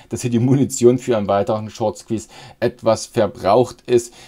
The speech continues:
Jetzt braucht es echte Anschlusskäufe und mal sehen, ob der heutige Datensatz echte Anschlusskäufe in den Markt treiben kann oder ob die Freude Bad News und Good News, also hurra, je schwächer die Daten, desto besser ist das ja für den Markt bestimmt. Hm, ob sich das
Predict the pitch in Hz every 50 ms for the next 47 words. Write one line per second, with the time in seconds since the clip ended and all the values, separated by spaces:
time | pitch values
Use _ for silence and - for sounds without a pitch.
0 | - - 117 113 - - - 104 101 - 104 - - - - 120 - - 92 -
1 | - 98 98 - - 113 107 95 - - - 113 113 113 - 123 110 - 113 110
2 | 110 107 101 87 104 113 117 101 - - 90 92 85 101 98 - 95 85 98 87
3 | - 85 90 107 117 - - 101 87 95 98 101 - - - - - - - _
4 | - 92 90 - - - - 95 104 101 - - 104 - - - - 107 101 -
5 | - - - 127 131 123 117 110 98 92 90 90 95 - - - - - 92 95
6 | 95 95 - 107 92 - - 101 107 104 92 90 95 85 - - 98 85 - -
7 | 90 98 101 101 95 87 - - 92 - - 131 113 104 104 92 98 95 87 92
8 | 113 110 113 120 117 110 107 98 85 - - - - - - _ - - 135 117
9 | 104 104 117 147 131 139 139 123 - - 107 120 120 147 139 120 120 117 - 92
10 | 104 120 117 123 120 110 - 123 117 - 117 117 - 127 - 120 120 - - 120
11 | 107 113 104 101 - 120 98 98 95 92 90 92 98 101 - - - 87 - -
12 | - - 110 120 117 - - - - - - - - 120 143 143 135 - - 107
13 | - - 104 101 - - 107 107 107 - -